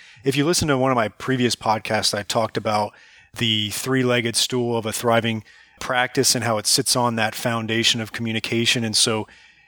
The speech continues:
you know, to be a good provider, healthcare provider, you have to have good communication with your patients.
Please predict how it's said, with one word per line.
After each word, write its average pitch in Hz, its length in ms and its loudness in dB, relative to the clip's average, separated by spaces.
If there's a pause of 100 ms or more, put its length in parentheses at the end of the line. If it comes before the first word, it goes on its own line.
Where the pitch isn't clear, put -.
you 120 100 -2
know, 113 140 0
to 113 80 -2
be 127 200 0
a 120 100 0
good 120 380 -2 (280)
provider, 113 600 2
healthcare 120 320 2
provider, 107 280 -2
you 101 120 -6
have 113 280 2
to 107 80 -2
have 104 160 0
good - 240 -8
communication 110 640 -2
with 101 100 -8
your 95 120 -10
patients. 107 480 -2